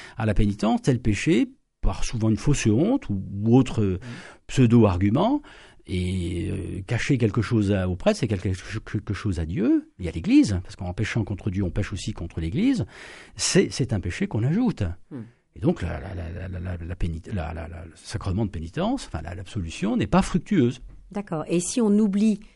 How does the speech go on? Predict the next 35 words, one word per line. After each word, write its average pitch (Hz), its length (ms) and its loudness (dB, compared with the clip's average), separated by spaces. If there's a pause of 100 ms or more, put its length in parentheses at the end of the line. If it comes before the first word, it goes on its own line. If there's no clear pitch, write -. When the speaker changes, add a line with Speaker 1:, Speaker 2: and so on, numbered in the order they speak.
(280)
Speaker 2:
mais 156 140 2
de 156 120 4
Speaker 1:
Ah, 120 160 8
Speaker 2:
façon 117 220 10
Speaker 1:
oublie, 120 260 10
hein, 110 220 4
oubli 120 240 10
Speaker 2:
non, 123 60 12
Speaker 1:
involontaire, 110 520 8
non. 95 80 8
Speaker 2:
involontaire, 185 800 4
un, 170 140 -4
Speaker 1:
Bon. - 140 -4
Speaker 2:
un 151 40 -6
péché. 156 260 -4
Speaker 1:
Si 220 260 6
on 156 120 10
a 160 60 10
un, 151 140 10
si 160 400 0
on 156 80 8
s'en 151 160 2
rend 135 140 2
compte 135 180 4
après 123 220 6
coup, 101 160 0
tiens, 139 160 4
j'aurais 117 280 6
dû 98 120 0
dire 98 240 0
ça 107 160 0
au 90 100 2
prêtre. 156 340 4
Speaker 2:
Oui, 170 100 -4
voilà. 143 180 -8